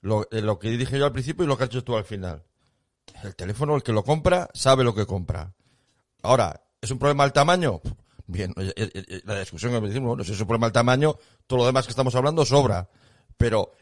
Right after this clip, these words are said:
en, en cualquier caso, es que, eh, el, el, el tratar como niños a, a la gente que compra, pues no, tú cuando compras algo, sabes lo que compras y tienes esa responsabilidad, ¿no? Que luego es un, el problema es un te-, un problema económico de tamaño que estamos hablando,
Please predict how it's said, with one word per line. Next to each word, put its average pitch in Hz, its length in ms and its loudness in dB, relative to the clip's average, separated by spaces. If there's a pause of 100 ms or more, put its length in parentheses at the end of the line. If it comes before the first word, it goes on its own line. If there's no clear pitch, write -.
en, 123 240 0
en 127 120 0
cualquier 107 360 2
caso, 160 480 2 (420)
es - 140 -6
que, - 340 -2
eh, 117 240 -6
el, 107 240 -6
el, 107 220 -2
el 104 240 -2
tratar 107 380 0
como 147 220 0
niños 135 480 -2
a, 95 360 -2
a 95 40 -2
la 87 120 -4
gente 143 200 -6
que 147 140 0
compra, 147 460 0 (260)
pues 113 160 -6
no, 123 300 2 (100)
tú - 100 0
cuando 131 280 2
compras 143 440 4
algo, 160 380 4 (200)
sabes 165 360 2
lo 165 140 2
que 165 100 -2
compras 180 380 0 (160)
y 143 140 -2
tienes 190 500 -4
esa 190 340 6
responsabilidad, 90 1080 -2 (680)
¿no? 120 240 -4 (420)
Que 127 140 4
luego 190 200 8
es - 100 4
un, - 80 -2
el 156 100 4
problema 180 260 6
es 170 80 0
un 185 160 -2
te-, 170 200 4
un 175 80 -6
problema 170 280 4
económico 170 540 4
de 160 100 6
tamaño 170 360 4
que 135 60 -10
estamos 156 260 -2
hablando, 160 340 0